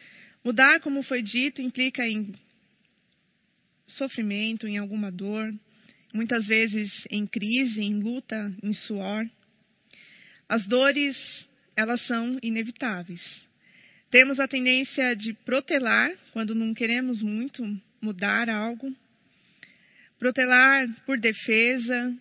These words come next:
qualquer tipo de mudança que nós já estamos prevendo que vai causar algum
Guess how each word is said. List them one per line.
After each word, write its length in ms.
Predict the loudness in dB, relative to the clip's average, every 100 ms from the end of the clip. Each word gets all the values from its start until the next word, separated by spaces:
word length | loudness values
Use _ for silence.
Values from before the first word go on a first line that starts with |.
| _ _ _
qualquer 580 | -4 -2 2 2 2 -4
tipo 800 | -8 -2 -2 -4 -6 -4 -4 -8 _ _ _ _ _ _ _ _ _ _ _
de 140 | -8 -4
mudança 840 | -2 -2 0 0 -2 -2 -2 -4 _ _ _
que 120 | -2
nós 260 | 2 0
já 100 | 0
estamos 480 | -2 -2 -4 -4 -6
prevendo 540 | -4 -4 -2 -4 -4 -6
que 100 | -2
vai 160 | -2
causar 640 | -2 -4 -4 -2 0 0 -4 -10 -20 -10
algum 560 | -6 -4 -2 -2 -4 -6